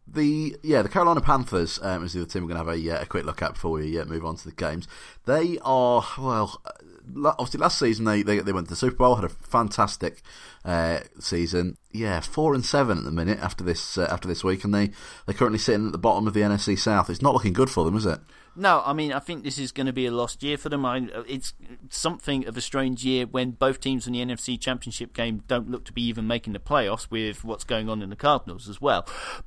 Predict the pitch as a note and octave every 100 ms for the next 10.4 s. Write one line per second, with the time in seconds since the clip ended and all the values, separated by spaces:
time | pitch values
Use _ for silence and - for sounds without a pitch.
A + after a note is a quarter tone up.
0 | - D3+ D3 D#3+ C#3+ D3 C#3+ C#3+ C#3+ -
1 | - B2+ D3 D#3 - D3 D3+ C#3 C#3+ C#3
2 | C#3 C3+ B2+ A2 A2 C3 - C3 - A#2
3 | C3+ B2+ B2 A#2+ A2+ - - - C3 -
4 | - - - - G#2+ - C#3 - C3+ B2
5 | B2 A#2+ A#2 B2+ A#2+ B2 A2+ - B2+ A#2+
6 | - A#2+ A#2+ C3 B2+ B2+ A2 A2 A#2+ A#2
7 | A#2+ A2+ A2 - B2+ A#2 B2 A2+ A2+ A2
8 | A#2 G#2+ A2 A#2 A#2+ - - F#3+ - G3
9 | D#3+ C3+ D#3+ C3+ A#2+ D#3+ A2+ A2+ A#2+ -
10 | A#2 A#2+ A#2 G#2